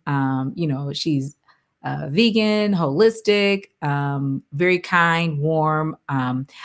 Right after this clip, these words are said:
I listened to an interview with her and Kirk Franklin on his podcast.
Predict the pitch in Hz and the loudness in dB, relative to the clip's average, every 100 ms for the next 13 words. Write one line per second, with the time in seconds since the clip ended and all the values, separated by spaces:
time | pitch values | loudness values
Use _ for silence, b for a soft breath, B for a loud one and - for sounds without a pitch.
0 | B 208 302 277 220 190 175 190 175 160 | B 4 4 4 2 2 2 0 2 0
1 | 156 165 156 147 147 139 139 170 - 180 | 2 2 2 2 0 -2 0 -2 -2 -6
2 | - 156 147 165 302 311 160 139 - 143 | -4 -2 0 0 0 2 2 2 0 -4
3 | 135 135 143 | -4 -6 -8